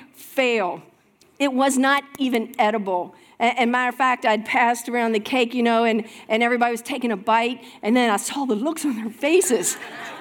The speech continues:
And they didn't know what to do because it was awful.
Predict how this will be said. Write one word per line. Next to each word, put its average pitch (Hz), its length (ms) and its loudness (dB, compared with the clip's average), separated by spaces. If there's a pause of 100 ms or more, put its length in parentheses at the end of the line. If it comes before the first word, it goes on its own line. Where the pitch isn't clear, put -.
(400)
And 320 160 4
they 381 80 6
didn't 403 200 2
know 311 100 4
what 339 280 0
to 311 60 -2
do 240 460 0 (160)
because 285 300 2
it 381 120 0
was 277 140 4 (720)
awful. 302 760 4